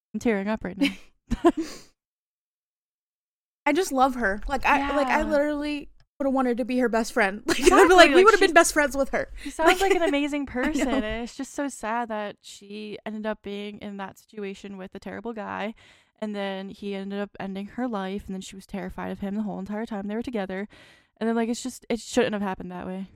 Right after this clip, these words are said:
Speaker 2: She was, like, so smart and beautiful and just
Speaker 1: Yeah.
Speaker 2: did so many things. Like, she was just
Speaker 1: She had so much going
Speaker 2: I
Speaker 1: for her.
Speaker 2: know. She was so young, too. Like,
Speaker 1: And then
Speaker 2: it's
Speaker 1: he had to ruin it. How old was she when she, so she was only thirty-two.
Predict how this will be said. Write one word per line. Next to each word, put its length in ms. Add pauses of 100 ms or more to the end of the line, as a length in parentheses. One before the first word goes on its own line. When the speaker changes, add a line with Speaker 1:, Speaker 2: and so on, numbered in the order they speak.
(220)
Speaker 2:
She 200
was, 180
like, 180
so 240
smart 560
and 180
beautiful 500
and 100
just 140
Speaker 1:
Yeah. 320 (200)
Speaker 2:
did 160
so 220
many 260
things. 520
Like, 180
she 180
was 220
just 220 (360)
Speaker 1:
She 60
had 180
so 220
much 200
going 280
Speaker 2:
I 80
Speaker 1:
for 80
her. 40
Speaker 2:
know. 400 (120)
She 80
was 100
so 140
young, 340
too. 140
Like, 200
Speaker 1:
And 60
then 80
Speaker 2:
it's 80
Speaker 1:
he 140
had 200
to 80
ruin 300
it. 120
How 140
old 140
was 120
she 100
when 120
she, 360 (2000)
so 60
she 100
was 100
only 140
thirty-two. 460